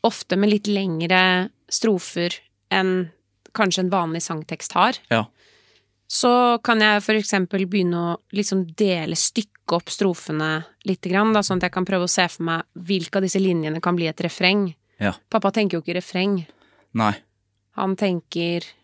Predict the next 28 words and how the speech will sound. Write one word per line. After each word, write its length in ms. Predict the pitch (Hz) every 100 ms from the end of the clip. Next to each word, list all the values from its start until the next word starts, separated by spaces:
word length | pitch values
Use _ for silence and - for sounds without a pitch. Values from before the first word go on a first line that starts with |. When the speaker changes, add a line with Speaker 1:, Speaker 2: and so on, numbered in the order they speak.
| _ _ _
Speaker 1:
på 180 | 208 196
en 80 | 185
måte 240 | 175 170 160 175
vers, 200 | 165 -
vers, 160 | 170 -
vers, 160 | 160 -
vers. 240 | 185 - - -
Speaker 2:
Mm. 220 | 127 101 98 _ _ - - - - - _ -
Speaker 1:
Så 160 | - 220
jeg 120 | 208 _ _ _
trekker 400 | - 220 - -
ut 80 | 170
de 80 | 196
viktigste 400 | 202 165 - 175
setningene, 640 | 190 - 165 156 214 269 - _ _ _ _
og 100 | 208
så 220 | 208 - 196 190 190 190 190 - _ _ _ _ _ -
kan 160 | 208 202
jeg 80 |
kanskje 240 | 214 196 190
begynne 300 | 196 180 175
å 80 | 170 170 -
drodle 440 | 180 208 190 175
litt 200 | 180 196 175
rundt 240 | 170 175
en 80 | 185
stemning 540 | - - 180 165 156 156
sånn, 280 | 170 160